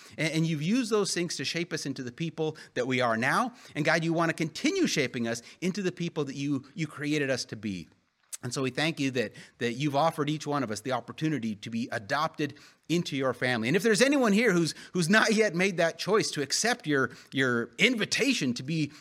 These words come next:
your child, to be forgiven and to have eternal life, I pray that they would make that choice today and they would accept, uh, the, the blessing of being invited into your family.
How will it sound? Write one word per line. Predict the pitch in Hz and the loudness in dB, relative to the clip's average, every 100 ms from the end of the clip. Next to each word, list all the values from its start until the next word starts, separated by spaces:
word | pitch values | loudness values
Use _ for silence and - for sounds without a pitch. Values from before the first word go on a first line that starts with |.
| - | -14
your | 113 151 233 | -2 2 2
child, | 165 175 208 170 98 - - | 0 0 2 2 -2 -8 -14
to | 143 | -4
be | 143 | -4
forgiven | - 131 131 202 143 | -4 -4 -2 0 0
and | 127 123 | -2 -4
to | 120 | -8
have | - 170 156 | -4 -4 -4
eternal | - 147 135 | -6 -4 0
life, | 160 | 0
I | 139 | 0
pray | 127 170 | 0 0
that | 233 123 | 0 0
they | 165 | 2
would | 165 135 - - | 2 0 -4 -10
make | 127 170 190 | -2 -2 2
that | 170 160 | 0 0
choice | - 160 156 | -2 -4 -4
today | 120 117 226 135 | -6 -4 -2 -2
and | 113 | 0
they | 143 | 0
would | 127 | -2
accept, | 117 - 254 - - - - | -4 -2 0 -2 -6 -20 -10
uh, | - 120 113 110 101 | 0 2 2 0 -4
the, | 110 110 | -6 -4
the | 107 | -6
blessing | 90 131 202 285 175 104 - - - | -6 0 2 2 2 0 -6 -12 -4
of | 147 | -2
being | 147 147 | 2 2
invited | 139 123 170 156 147 | 2 2 2 2 0
into | 180 - | -6 -4
your | 143 135 | -2 0
family. | 135 143 143 95 | 2 2 2 -2